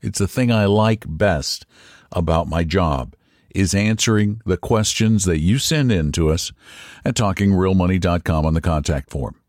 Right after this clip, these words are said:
I take the ones that you've recorded using your phone mic or your computer mic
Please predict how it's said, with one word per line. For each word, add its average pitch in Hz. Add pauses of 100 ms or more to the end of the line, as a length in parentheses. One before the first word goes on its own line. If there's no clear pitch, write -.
(420)
I 110
take 156
the 117
ones 104
that 98
you've 101
recorded - (460)
using 107
your 90
phone 110
mic 92
or 80
your 76
computer 117
mic 85